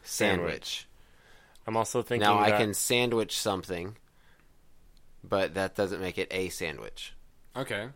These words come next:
Speaker 3: What were you
Speaker 2: Yeah.
Speaker 3: saying, Malcolm?
Speaker 2: No, I'm thinking same thing with him, except being a little more specific. Whatever's on the top and the bottom resemble each other.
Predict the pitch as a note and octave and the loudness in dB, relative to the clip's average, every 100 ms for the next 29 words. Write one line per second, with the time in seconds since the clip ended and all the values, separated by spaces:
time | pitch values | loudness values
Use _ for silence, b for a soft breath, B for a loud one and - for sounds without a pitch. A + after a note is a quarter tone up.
0 | _ - A#2+ - - C#3 C#3 C#3+ D#3 D#3 | _ -4 0 0 0 0 -2 -2 -6 -10
1 | - B2+ C3 C3+ C#3 D#3+ D3+ D#3 C3+ - | -4 4 6 6 4 0 0 0 -2 -4
2 | - - - - C#3 C#3 D3+ C3+ A#2+ - | -18 -20 -6 2 4 4 2 4 2 2
3 | A#2+ C3 C3+ A#2+ - A2+ G#2 A2+ A2+ G#2+ | 0 0 -2 -4 2 2 2 -2 2 2
4 | G#2 G#2 A2+ A#2+ B2+ C3 C3+ C3+ - - | 2 4 6 6 6 4 2 0 -4 -2
5 | C3+ - C3+ D#3 D3 - b b b A2 | 0 0 -2 -2 -2 -6 b b b 0
6 | A2+ A#2 A#2 A2+ A#2 A2 G2 - G#2 G#2 | 4 4 4 4 4 4 0 2 4 4
7 | A2+ G#2 F#2 E2+ F#2 F#2+ A2 A#2+ A#2 - | 2 -2 -2 0 2 4 2 -2 -8 -16
8 | - G#2 G2 G2+ G2+ F#2+ F2 E2 - D#2 | -10 -4 0 2 2 2 -2 -2 -4 -6
9 | E2+ E2+ | -6 -12